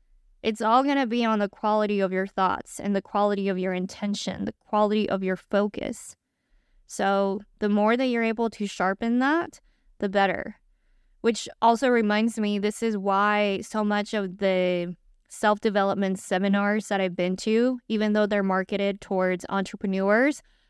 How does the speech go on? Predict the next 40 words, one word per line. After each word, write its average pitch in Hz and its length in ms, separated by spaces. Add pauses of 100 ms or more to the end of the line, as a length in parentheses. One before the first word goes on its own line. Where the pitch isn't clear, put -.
(120)
a 202 100
lot 196 180
of 202 120
it 208 160
ends 190 180
up 190 160
being 185 300
a 185 80
lot 180 180
of 180 140
personal, 190 760 (800)
deep 220 320
inner 208 240
child 196 840
work, 190 600 (300)
because 208 300
that's 196 280
where 208 220
everything 202 480
begins. 196 800 (360)
'Cause 214 200
you 196 180
start 220 320
to 214 140
realize 202 440
that 185 280 (360)
it's 196 120
not 220 120
about 214 200
the 185 80
strategy 202 640
or 190 120
it's 185 160
not 196 160
about 185 260
the 196 60
best 185 300 (100)
hook. 226 300 (320)
It's 202 200
about 185 600